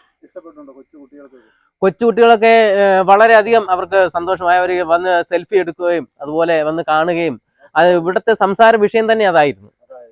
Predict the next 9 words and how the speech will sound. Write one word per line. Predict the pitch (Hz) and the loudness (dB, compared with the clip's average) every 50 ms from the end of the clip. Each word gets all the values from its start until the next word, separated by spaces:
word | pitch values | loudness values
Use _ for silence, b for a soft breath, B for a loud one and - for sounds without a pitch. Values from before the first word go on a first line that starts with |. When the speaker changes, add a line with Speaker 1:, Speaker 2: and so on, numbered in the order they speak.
| _ _ _ _ _ _ _ _ _ _ _ _ _ _ _ _ _ _ _ _ _ _ _ _ _ _ _ _ _ _ _ _ _ _ _ _ _ _ _ _ - 180 | _ _ _ _ _ _ _ _ _ _ _ _ _ _ _ _ _ _ _ _ _ _ _ _ _ _ _ _ _ _ _ _ _ _ _ _ _ _ _ _ -16 -8
Speaker 2:
ഇവിടം | 160 202 226 240 233 240 233 | -2 0 0 0 2 2 0
മുതല് | 233 214 233 220 214 226 240 240 - - _ _ _ _ _ _ _ _ _ - 190 | 2 2 2 2 2 2 0 -2 -4 -8 _ _ _ _ _ _ _ _ _ -8 -8
ഈ | 220 220 - | -8 -2 0
കാണുന്ന | 220 214 214 214 214 214 214 214 220 202 - _ _ _ _ 214 202 | 2 2 2 2 2 2 2 2 0 0 -4 _ _ _ _ -8 -6
ഈ | 220 208 - | -6 -2 2
ഭാഗം | 214 202 208 214 214 214 190 | 4 6 6 4 4 2 0
വരെ | 180 175 180 196 220 214 _ _ _ _ _ _ _ _ - 196 190 | 0 2 0 -2 -2 -4 _ _ _ _ _ _ _ _ -6 -4 -2
ഒരു | 208 220 208 190 - | -2 -2 -2 0 2
ഭാഗമായിട്ടും | 202 185 180 180 185 185 180 180 170 - 202 | 2 4 4 2 2 0 0 0 -2 -4 -10